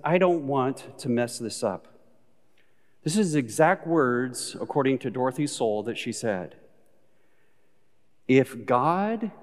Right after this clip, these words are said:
had not willed it, it would not have happened." Nothing, nothing happens without God.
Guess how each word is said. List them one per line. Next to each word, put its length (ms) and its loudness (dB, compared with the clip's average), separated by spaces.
had 680 -2
not 720 0
willed 680 4
it, 480 -4
it 160 2
would 220 0
not 560 -2
have 600 -4
happened." 680 -6
Nothing, 840 2
nothing 920 4
happens 1160 -2
without 1200 2
God. 440 0